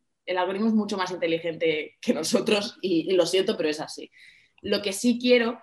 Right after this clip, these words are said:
es que, o sea, a mí me ha tomado bastante tiempo investigar cómo funcionan este tipo de sistemas y este diseño de las, esas tecnologías, y quiero que los chavales lo sepan. Es como, me da igual si te pasas setenta y dos horas al teléfono, pero quiero que sepas por qué te pasas setenta y dos horas al teléfono.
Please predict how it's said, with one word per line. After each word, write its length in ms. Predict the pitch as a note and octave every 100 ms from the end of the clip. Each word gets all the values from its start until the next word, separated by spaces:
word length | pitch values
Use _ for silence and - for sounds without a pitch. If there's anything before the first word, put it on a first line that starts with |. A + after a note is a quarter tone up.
| - _ _ -
es 280 | G#3+ -
que, 880 | - G3+ G3 F#3 F3 E3+ D#3 D#3 -
o 40 | F#3+
sea, 100 | G3
a 40 |
mí 100 | G#3
me 80 | A3+
ha 80 | A#3
tomado 320 | A3 G#3+ F#3+
bastante 340 | E3 F#3+ G3
tiempo 260 | G#3 G3+ E3+
investigar 520 | D#3+ D#3 E3+ F#3+ G3
cómo 160 | F3+ F3+
funcionan 320 | F#3+ F#3+ F#3+
este 160 | F#3+
tipo 180 | F3+ F3+
de 100 | F3+
sistemas 520 | F3+ E3+ G#3 G#3+ F#3
y 40 | E3
este 180 | E3 F#3
diseño 500 | E3+ - F#3+ F#3 F3+
de 120 | E3+
las, 120 | E3+
esas 160 | F#3 -
tecnologías, 680 | F3 F3 F3 - G#3+ A#3+ - _ -
y 180 | A3+
quiero 240 | - C#4 B3+
que 60 |
los 140 | F3+ -
chavales 280 | D3 C#3 D3
lo 120 | C3+
sepan. 300 | A#2 - -
Es 100 | F3+
como, 220 | - F3+
me 160 | F3 F3
da 100 | G#3+
igual 220 | C#4+ E4
si 140 | E4 A3
te 100 | G#3
pasas 240 | G#3+ B3
setenta 380 | A3+ F3+ E3 D#3+
y 100 | D#3
dos 240 | G3 G#3+
horas 180 | G#3 G3+
al 120 | E3
teléfono, 520 | D3+ D3 E3 A#3 D4+ _ _ _ -
pero 200 | G3 F3
quiero 220 | F#3+ C#4
que 140 | A3+ -
sepas 480 | G#3+ A3 F3+ D4+ -
por 300 | G#3+ F#3+ -
qué 220 | E4 -
te 140 | B3 A#3
pasas 360 | A#3+ C#4+ B3+
setenta 380 | G#3+ F#3 F3 F3
y 80 | E3
dos 160 | F3+
horas 180 | G#3+ G#3+
al 140 | G3 -
teléfono. 460 | D3 D3+ - -